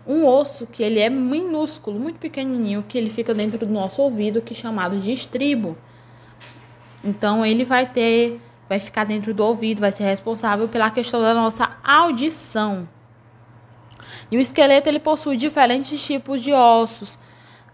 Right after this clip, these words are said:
mas existem ossos grandes, longos, como os das costelas, dos braços, das pernas, ossos curtos, pequenos, como os ossos das nossas mãos, dos dedinhos, localizados também no pulso,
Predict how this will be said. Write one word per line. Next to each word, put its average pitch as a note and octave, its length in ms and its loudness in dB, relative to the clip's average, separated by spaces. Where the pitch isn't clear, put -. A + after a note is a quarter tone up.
mas G3 320 0
existem A3+ 760 2
ossos G3 460 4
grandes, G3 720 -2
longos, F#3 480 0
como F3 200 -4
os F3+ 80 -4
das E3 200 2
costelas, F3 680 0
dos F#3 200 -10
braços, F3+ 480 2
das F3+ 360 -8
pernas, F3+ 400 0
ossos F#3 380 -4
curtos, B3+ 540 -4
pequenos, G#3 800 -4
como A#3 180 4
os A3 80 4
ossos G3 280 4
das G3 260 4
nossas G3+ 400 0
mãos, G3 280 0
dos E3+ 200 -14
dedinhos, F#3+ 600 -2
localizados F#3+ 680 2
também F#3 280 0
no G#3 260 -2
pulso, C4 760 -4